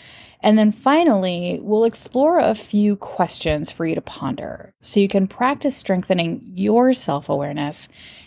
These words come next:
and learn a little more about yourself and your overall self-care game.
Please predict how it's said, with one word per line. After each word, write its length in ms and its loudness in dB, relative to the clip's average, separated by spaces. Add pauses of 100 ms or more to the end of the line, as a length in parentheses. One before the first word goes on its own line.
(120)
and 240 6
learn 160 0
a 60 -8
little 180 0
more 260 4
about 320 2
yourself 680 0 (100)
and 320 -2
your 200 -4
overall 500 0
self-care 680 -6 (120)
game. 400 -10